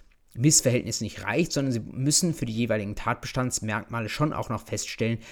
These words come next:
dass das subjektiv vom Willen des Wuchernden erfasst war. Das heißt, er muss das irgendwie gesehen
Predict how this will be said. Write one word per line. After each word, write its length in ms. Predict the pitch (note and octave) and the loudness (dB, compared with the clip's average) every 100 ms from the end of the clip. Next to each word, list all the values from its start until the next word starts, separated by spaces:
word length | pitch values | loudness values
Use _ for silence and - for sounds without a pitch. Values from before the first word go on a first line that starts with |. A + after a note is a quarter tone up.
| - - | -12 -6
dass 160 | G#2 | -2
das 260 | G#2+ - - | -2 -2 2
subjektiv 840 | D3+ - - - - - G#2+ - - - | 2 2 -6 -6 -6 -4 -4 -4 -14 -16
vom 400 | - A#2+ G#2 G2 | 0 2 2 -2
Willen 680 | A2 G2+ A#2 B2 B2+ B2 B2 - - - - - | -6 -2 2 4 4 0 -4 -12 -20 -20 -16 -6
des 500 | A2 - - - - - G#2+ | -2 2 2 0 -8 -14 -4
Wuchernden 1120 | A2 D#3 - G#2 F#2+ F#2+ G2 G2 B2 C#3+ - - - _ _ | 0 0 0 -2 -2 -2 -2 -2 -4 -4 -8 -18 -20 _ _
erfasst 500 | - - F2 - - | -10 -6 -4 -4 -4
war. 160 | F2 E2+ | -6 -6
Das 160 | F#2 F#2 | -8 -8
heißt, 220 | F2+ - | -8 -8
er 60 | G#2 | -8
muss 140 | A2 | -8
das 140 | F#2+ | -10
irgendwie 240 | - G#2 F#2+ | -8 -8 -6
gesehen 500 | G2+ F#2+ G2 G#2 | -4 -2 -2 -4